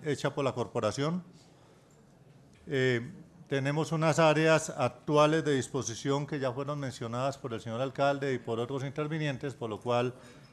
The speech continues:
las paso por alto. Eh, sigamos más adelante. Hay una propuesta de C G R,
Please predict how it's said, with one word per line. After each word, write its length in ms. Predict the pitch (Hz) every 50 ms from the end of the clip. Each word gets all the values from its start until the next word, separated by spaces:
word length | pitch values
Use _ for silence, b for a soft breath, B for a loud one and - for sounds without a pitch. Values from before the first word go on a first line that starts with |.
| B -
las 320 | 127 127 135 131 127 -
paso 280 | - 156 147 135 147 147
por 140 | 151 147
alto. 380 | 139 139 127 - - 170 185 185 - - - - - - - - - - - - - - - - - - - 175
Eh, 60 | 135
sigamos 540 | - - 123 131 135 127 123 117 - - 143
más 200 | 139 135 120 131
adelante. 320 | 131 120 110 107 98 - - - - - - - - b b b b b b b b b b b b b b b _ - - -
Hay 300 | 147 143 147 151 156 156
una 280 | 156 165 170 175 165 170
propuesta 880 | 160 143 127 - 147 147 151 143 147 - - 165 160 160 160 156 156 147
de 200 | 151 127 127 131
C 220 | - - 143 143 120
G 40 | 139 151 151 151 151 147
R, 280 | 131 143 160 160 156